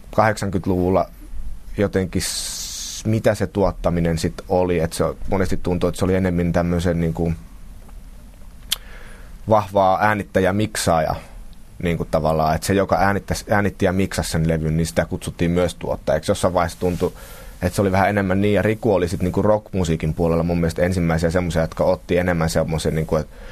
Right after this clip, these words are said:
niskaperseotteen sit koko hommasta, että nyt tuotetaan.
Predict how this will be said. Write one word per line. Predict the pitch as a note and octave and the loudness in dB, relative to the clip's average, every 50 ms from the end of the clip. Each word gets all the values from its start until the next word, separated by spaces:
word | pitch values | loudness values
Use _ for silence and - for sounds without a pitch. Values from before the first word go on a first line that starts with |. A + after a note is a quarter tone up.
| - - - | -14 -6 -2
niskaperseotteen | F#2 G2 F2+ - - F2 - E2+ E2 D#2+ E2 D#2 D#2 D#2+ - - - D#2 D2+ D2+ | 0 0 0 0 0 0 2 2 0 2 2 2 0 0 0 -2 -2 -2 -2 -2
sit | D#2 - | -2 -4
koko | - E2+ D#2 E2+ E2+ | -2 -2 0 0 2
hommasta, | E2 G2+ G#2 G#2+ G2 F2+ F2 D#2+ - - - C2 | 2 2 2 2 2 0 -2 -2 -2 -2 -2 -2
että | C2+ - - - - - - - - - - - - - - | -2 -2 -2 -4 -4 -4 -6 -10 -18 -18 -18 -18 -18 -6 -2
nyt | F#2+ G2+ G#2 G2 - - - - | 0 2 2 0 -2 -6 -4 -2
tuotetaan. | F2+ E2+ E2 E2 D#2+ D#2 - C2+ - - - - G1+ G1+ G1+ G1+ | 0 2 4 2 2 0 -2 -6 -6 -6 -6 -8 -6 -8 -8 -10